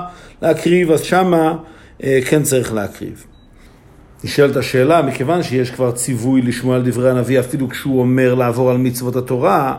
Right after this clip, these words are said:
למה צריך עוד לימוד מיוחד מזה שכתוב "בכל מקום אשר תראה", שעל ידי, על פי ציווי הנביא, מותר להקריב בבמה? לכאורה אין צורך בלימוד הנוסף הזה. אז מביא הרב דברי הרוגצ'ובר, שהוא מביא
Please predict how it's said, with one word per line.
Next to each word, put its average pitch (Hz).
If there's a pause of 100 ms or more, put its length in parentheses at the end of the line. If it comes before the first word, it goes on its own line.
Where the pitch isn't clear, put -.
(160)
למה 156
צריך 165
עוד 175
לימוד 151
מיוחד 135
מזה 120
שכתוב 151
"בכל 160
מקום 170
אשר 170
תראה", 202 (480)
שעל 131
ידי, 139
על 151
פי 202
ציווי 160
הנביא, 202
מותר 190
להקריב 180
בבמה? 156 (540)
לכאורה 147
אין 175
צורך 185
בלימוד 147
הנוסף 131
הזה. 85 (1000)
אז 104
מביא 120
הרב 170
דברי 127
הרוגצ'ובר, 120 (600)
שהוא 147
מביא 160